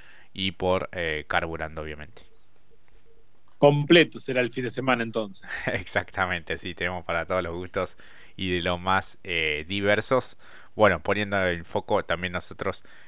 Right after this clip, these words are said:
Speaker 1: en lo que será la carrera de los millones con el T C y el T C Pista también teniendo su competencia. Hablando de T C Pista, bueno, Franco D'Ambrosi no estará presente, lo acaba de, bueno, lo subió en las últimas horas a sus redes en,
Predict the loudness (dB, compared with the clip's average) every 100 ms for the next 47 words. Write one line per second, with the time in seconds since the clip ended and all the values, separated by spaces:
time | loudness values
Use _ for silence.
0 | -10 -6 -4 -2 4 4 4 -2 0 2
1 | 2 0 4 2 0 -6 -6 -6 -6 -10
2 | -14 -14 -14 -14 -2 2 2 0 -6 -2
3 | 0 -2 -6 -4 -4 2 2 2 -8 -14
4 | -16 -8 4 8 8 4 -4 -4 -6 -4
5 | -2 -2 -4 -4 -6 -6 -6 -6 -6 -6
6 | -8 -4 -2 -2 -4 -2 -2 -4 -4 0
7 | -2 -2 -12 -4 0 2 2 2 2 0
8 | 0 4 8 8 8 4 2 4 6 4
9 | 4 0 0 -2 2 6 6 6 2 -2
10 | -4 -2 -2 -2 -2 -2 -2 -4 -2 2
11 | 2 2 -4 -10 -14 -16 -8 0 0 0
12 | -4 -4 -2 0 0 -2 -4 -6 -4 0
13 | 0 0 -4 -6 -8 0 2 2 0 -8
14 | -14 -12 -2 0 0 -4